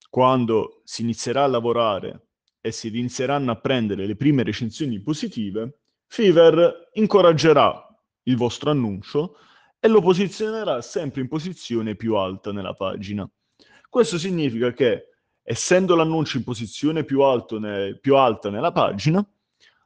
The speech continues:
avrà quindi più visibilità e quindi ci saranno, ci sarà un maggior numero di richieste di quel determinato lavoro. Fiverr permette di creare inizialmente fino a cinque diversi annunci di lavoro.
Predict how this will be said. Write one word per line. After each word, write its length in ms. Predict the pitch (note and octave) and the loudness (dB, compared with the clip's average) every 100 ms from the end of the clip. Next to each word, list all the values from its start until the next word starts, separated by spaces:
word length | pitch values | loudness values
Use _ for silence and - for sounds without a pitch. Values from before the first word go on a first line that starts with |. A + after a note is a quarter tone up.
| _ _ - | _ _ -2
avrà 360 | G3+ G3 F3 | 0 4 4
quindi 380 | E3+ F#3+ E3+ D#3+ | 4 2 2 0
più 180 | - F3+ | -2 -2
visibilità 760 | C#3+ - C3+ A#2+ A2+ G2+ G2 A#2+ _ _ _ | -2 -2 -4 -4 -6 -6 -10 -12 _ _ _
e 160 | - B3 | -4 -4
quindi 360 | - C#3+ C3 C3+ | 2 2 2 -4
ci 140 | - | -8
saranno, 800 | E3 F#3 C3+ G#2 A2 B2 C3+ _ _ _ _ _ _ | -6 -4 -2 -4 -6 -8 -10 _ _ _ _ _ _
ci 120 | - | -4
sarà 200 | G3+ D#3+ | 2 4
un 100 | D3+ | 4
maggior 380 | F#3 F3 C#3 C3 | 2 4 4 4
numero 400 | D3 A#2+ A#2+ A#2 | 4 2 2 2
di 100 | A2 | 0
richieste 580 | G#2 - C#3 G#2+ - G2+ | -2 2 2 2 -4 -4
di 100 | G#2+ | -2
quel 180 | G2+ A2+ | 0 0
determinato 560 | A2 A2 A2+ A2 G#2 | -2 -2 -2 -2 -2
lavoro. 480 | G2+ G2 G2 F#2 - _ _ _ _ _ _ _ _ _ _ _ | -4 -4 -6 -10 -18 _ _ _ _ _ _ _ _ _ _ _
Fiverr 380 | - A3+ F#3+ F3+ | 2 4 6 6
permette 500 | G3+ F#3+ E3 - D3 | 4 4 2 2 0
di 140 | D3 | 2
creare 460 | F#3+ E3+ B2+ A2+ B2 | 2 4 4 4 0
inizialmente 840 | D3 - E3+ D3+ A#2 G#2 G#2+ D3 | -2 -2 -2 -2 -2 -4 -6 -6
fino 680 | D#3 D3 B2+ A#2+ C3 - _ | -6 -6 -6 -4 -4 -8 _
a 100 | E3 | -6
cinque 500 | D#3+ - B2+ A#2 C#3 | -6 -8 -6 -6 -4
diversi 500 | C3 A2+ G2+ A2+ - | -2 -2 -4 -6 -8
annunci 480 | A2 G#2+ G#2+ G#2+ A2 | -6 -4 -4 -6 -8
di 80 | G#2 | -4
lavoro. 520 | G2+ G2 F#2+ F2 - | -2 -2 -6 -8 -12